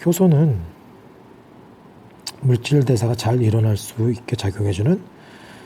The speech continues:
생체 촉매예요. 이것도 효소에 대해서, 자, 생명 투에서 좀 다루게 될 것이고요. 자, 이 효소가 처음 발견될 때, 이 효소는 모든 생명체가 가지고 있-,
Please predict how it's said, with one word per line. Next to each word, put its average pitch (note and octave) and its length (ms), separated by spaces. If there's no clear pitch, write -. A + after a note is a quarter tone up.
생체 F3 480
촉매예요. C3 800
이것도 F#2+ 540
효소에 A#2+ 300
대해서, G2+ 520
자, - 120
생명 C#3 680
투에서 D#3 580
좀 A#2 160
다루게 G2+ 280
될 F2+ 200
것이고요. G2+ 680
자, G#2 180
이 A#2+ 180
효소가 G3+ 460
처음 A#3 380
발견될 A#2+ 420
때, F#2 160
이 E2+ 40
효소는 D3 500
모든 C3+ 240
생명체가 D#3+ 580
가지고 A#2+ 420
있-, - 260